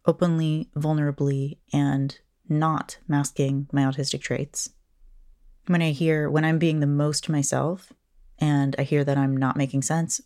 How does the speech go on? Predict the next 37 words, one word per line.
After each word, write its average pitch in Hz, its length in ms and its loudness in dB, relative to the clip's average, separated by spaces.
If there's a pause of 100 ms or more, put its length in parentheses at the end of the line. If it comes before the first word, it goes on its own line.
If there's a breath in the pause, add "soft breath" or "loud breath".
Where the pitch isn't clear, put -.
or 135 320 0
that - 100 -20
the - 60 -12
person 139 320 0
doesn't 135 260 0
understand, 156 600 0
or, 139 400 -2
again, 143 320 2
worse, 139 360 0
that 127 140 -4
the 139 60 -10
person 139 340 0
is - 140 -4 (100)
reading 147 320 0
it 135 160 -4
really 139 240 0
badly, 139 580 -2 (800)
I 156 100 2
would 165 120 4
almost 175 380 2
rather 147 300 4
just 143 220 -2
not 139 540 0
say 139 260 2
anything 185 520 0 (840)
and 143 220 2
just 139 240 0
not 139 360 2
have 135 200 0
people 139 240 2
know 135 220 0
me. - 260 -6 (960)
Because 151 280 2
it's 143 160 0
so - 160 2
much 151 300 -2
worse, 131 420 0